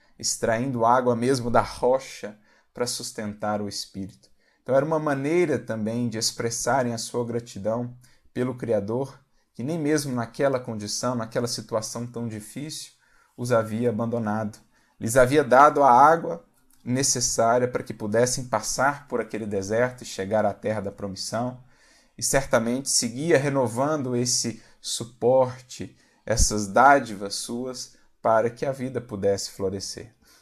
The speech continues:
Então existia um momento ali na festa em que eles ofertavam, faziam essa oferenda da água. E muito certamente foi nesse momento que Jesus então se ergue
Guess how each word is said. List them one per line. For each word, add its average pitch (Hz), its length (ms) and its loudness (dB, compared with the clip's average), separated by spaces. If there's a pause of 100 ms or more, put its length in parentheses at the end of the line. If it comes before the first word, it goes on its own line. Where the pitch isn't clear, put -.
(680)
Então 120 300 0
existia 117 600 -2
um 160 60 -2
momento 113 600 0
ali 95 380 -4 (220)
na 104 120 -4
festa 117 640 -2 (300)
em 120 200 -2
que 123 180 -6
eles 123 340 2
ofertavam, 127 760 0
faziam 131 680 -2 (100)
essa 170 260 0
oferenda 135 640 -2
da 98 140 -2
água. 87 220 -10 (340)
E 160 80 -4
muito 175 260 -2
certamente - 680 -2
foi 143 120 0
nesse 165 460 2
momento 123 520 -6 (440)
que 127 120 -4
Jesus 127 400 0
então 123 320 -2
se 123 220 -4
ergue 139 560 4